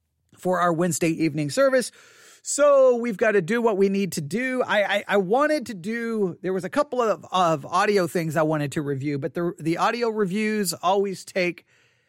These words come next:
I mean, at a minimum, an hour. Usually they can go an hour and thirty minutes. So I didn't want to do that. So I kept sitting here. "What, what do we, what do I do? What do I do? What do I do?" I've got, I've got stuff scattered everywhere. I'm going, "Okay, I could cover this. I could do this. We need to talk about this.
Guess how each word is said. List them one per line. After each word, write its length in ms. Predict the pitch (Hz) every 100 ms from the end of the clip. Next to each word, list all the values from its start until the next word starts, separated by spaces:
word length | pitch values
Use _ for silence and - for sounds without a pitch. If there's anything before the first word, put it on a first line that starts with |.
| _ -
I 60 |
mean, 180 | 214 185
at 140 | 180
a 40 | 190
minimum, 520 | 180 269 294 214 151
an 100 | 151
hour. 560 | 170 202 196 160 147 135 _ _
Usually 960 | 143 160 240 202 208 196 175 165 - 160
they 120 | 170
can 140 | 185
go 140 | 165 160
an 100 | 160
hour 260 | 160 156
and 140 | 156 135
thirty 260 | 165 147
minutes. 340 | 139 165 135 -
So 200 | 185 165
I 160 | 160
didn't 180 | 190 220
want 140 | 214 202
to 40 |
do 140 | 180
that. 240 | 190 208 226
So 80 | 180
I 80 |
kept 220 | - 233 -
sitting 240 | 220 196
here. 260 | 202 180 - - _ -
"What, 240 | 214 -
what 160 | 139 240
do 80 | 254
we, 220 | 226 190
what 160 | 202
do 100 | 233
I 80 | 208
do? 200 | 143 135
What 100 | 147 233
do 60 |
I 120 | 208
do? 200 | 156 147
What 120 | 175 208
do 80 |
I 40 | 190
do?" 80 | 185
I've 160 | 185
got, 200 | 226 202 -
I've 140 | 185
got 220 | 202 214 -
stuff 300 | - 208 -
scattered 440 | - 214 196 180
everywhere. 460 | 180 170 143 139 120
I'm 80 |
going, 220 | 127 156 147
"Okay, 180 | 170
I 60 | 131
could 160 | 143 123
cover 240 | 135 147
this. 280 | 240 226 190
I 60 |
could 140 | 127 120
do 140 | 120
this. 300 | 175 247 208
We 80 | 165
need 140 | 147
to 80 | 135
talk 220 | 131 139
about 260 | 131 139 -
this. 220 | 277 254